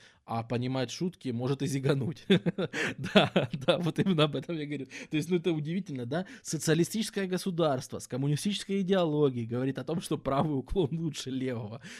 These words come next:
Ну, д-, д-, это говорю, что пх, просто как это, как это?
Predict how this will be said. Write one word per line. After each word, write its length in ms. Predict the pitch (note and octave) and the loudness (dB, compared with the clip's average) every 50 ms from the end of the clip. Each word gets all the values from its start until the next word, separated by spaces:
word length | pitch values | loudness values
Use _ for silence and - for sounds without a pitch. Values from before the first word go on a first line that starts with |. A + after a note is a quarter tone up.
| - - | -10 -2
Ну, 280 | C#3 D3+ D#3 D#3 D3 C3+ | 2 4 6 6 4 4
д-, 240 | B2+ C3+ C3 B2 | 2 -2 -6 -6
д-, 480 | A#2+ A#2 A2+ A2 A#2+ A#2+ C3+ B2+ B2+ C3+ | -6 -6 -10 -10 -12 -12 -8 -4 -4 -4
это 280 | C3 - C3 B2 A#2+ A#2+ - _ - | -2 -2 -4 -4 -4 -6 -10 _ -6
говорю, 360 | B2 A#2 A#2+ D3 E3 E3+ B2+ | -4 -2 0 0 0 0 -2
что 280 | - - A2+ A2+ A#2 G#2+ G#2 _ | -4 -8 -8 -8 -8 -8 -12 _
пх, 340 | - - - - - - - - | -20 -20 -20 -18 -16 -16 -16 -14
просто 300 | - A#2 A2+ A2+ - A2+ - | -14 -12 -12 -12 -14 -16 -12
как 280 | - B2+ A2 A#2+ A#2 - | -6 -2 -2 -2 -2 -4
это, 260 | A2+ - - - A#2 _ | -8 -14 -16 -20 -16 _
как 300 | - C3+ B2+ C3 C3 - | -8 -6 -6 -6 -8 -10
это? 280 | G2 - _ - - | -12 -16 _ -20 -20